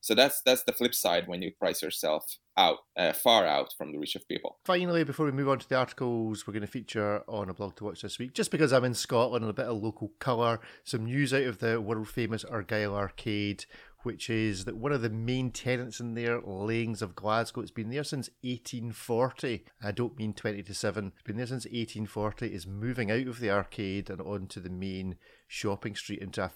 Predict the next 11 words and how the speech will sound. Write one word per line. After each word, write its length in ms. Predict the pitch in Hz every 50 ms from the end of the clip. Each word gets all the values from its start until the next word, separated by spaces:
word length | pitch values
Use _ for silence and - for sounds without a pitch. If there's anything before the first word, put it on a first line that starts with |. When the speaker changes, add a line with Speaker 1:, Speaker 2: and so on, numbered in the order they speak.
| -
Speaker 2:
five-story 720 | - 117 107 110 113 117 110 - - - 120 107 104 101 98
building. 560 | 80 - 98 98 104 101 107 104 98 98 - - - - - - -
So 280 | - - - 110 101 104
despite 440 | - - 104 - - - 135 135 -
all 160 | 135 127 117
these 160 | 117 120 -
price 340 | - - - 117 120 110 -
increases 460 | 117 104 - - 120 104 - 107 90
we're 60 | -
speaking 360 | - - - - 110 - - 110
about 320 | - - 107 107 104 98